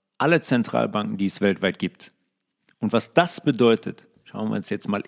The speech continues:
im Detail an. Diese zentrale Bankendynastie, die da so entstanden ist durch diese Familie,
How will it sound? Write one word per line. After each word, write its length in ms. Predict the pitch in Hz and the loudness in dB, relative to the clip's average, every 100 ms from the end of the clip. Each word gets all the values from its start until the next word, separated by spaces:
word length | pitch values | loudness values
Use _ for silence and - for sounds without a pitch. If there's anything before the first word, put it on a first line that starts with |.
| - | 4
im 240 | 160 156 - | 4 4 0
Detail 680 | - 107 - 101 101 101 - - | 2 0 0 -4 -4 -8 -8 -6
an. 280 | 107 87 - _ _ _ _ _ - - - _ _ _ _ _ _ _ _ _ _ _ _ _ _ _ _ _ _ _ _ _ _ _ _ _ _ _ _ _ _ _ _ _ _ _ _ _ _ _ | -4 -8 -20 _ _ _ _ _ -20 -20 -20 _ _ _ _ _ _ _ _ _ _ _ _ _ _ _ _ _ _ _ _ _ _ _ _ _ _ _ _ _ _ _ _ _ _ _ _ _ _ _
Diese 260 | 127 139 165 | -2 2 2
zentrale 600 | - 160 139 - 190 202 | 4 4 4 4 6 4
Bankendynastie, 1200 | - - 151 160 139 107 110 107 - - 98 87 - - - - | 0 2 2 4 0 2 2 2 -2 -6 -8 -8 -16 -20 -16 -10
die 140 | 107 | 0
da 400 | 92 127 135 - | 4 4 4 -2
so 280 | - 101 147 | -2 6 8
entstanden 500 | 139 117 - 131 123 | 8 6 4 4 4
ist 240 | 101 - 107 | 0 0 0
durch 160 | 104 | 0
diese 460 | - 101 95 98 92 - - - - _ _ _ _ _ | 0 0 2 2 0 -8 -16 -20 -20 _ _ _ _ _
Familie, 680 | - - 127 131 123 92 82 | -4 2 6 6 6 4 0